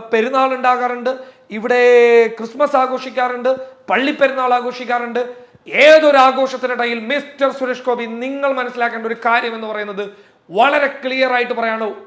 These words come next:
ഒരു, ഒരു ആരാധനാലയവും ഇവിടെ ഒരു, ആ, എന്താ പറയുന്ന, തുണി കൊണ്ട് മൂടിക്കെട്ടി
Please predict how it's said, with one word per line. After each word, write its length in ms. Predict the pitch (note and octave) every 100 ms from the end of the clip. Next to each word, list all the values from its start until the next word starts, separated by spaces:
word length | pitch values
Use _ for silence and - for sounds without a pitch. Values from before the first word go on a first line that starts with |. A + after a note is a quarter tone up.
| _
ഒരു, 600 | F#3 A3+ B3+ C#4+ D4+ E4+ D#4 - - - _ _ - A3+
ഒരു 140 | F4+ F4 D#4
ആരാധനാലയവും 920 | D4+ D4 C#4 C4 B3+ A#3+ A#3 G#3+ - - _ -
ഇവിടെ 460 | G#3+ A#3+ A3+ A3+ G#3+ - - _ G3
ഒരു, 240 | G#3+ A3 G3+ F#3+ - - _ -
ആ, 240 | F#3 G3
എന്താ 180 | G3+ G#3 G#3
പറയുന്ന, 240 | G3+ G3+ G3
തുണി 220 | A#3+ C4 D4
കൊണ്ട് 360 | C4 A#3+ A#3+ A3+ - - G3
മൂടിക്കെട്ടി 760 | A#3 C4+ C4 - B3 A#3 B3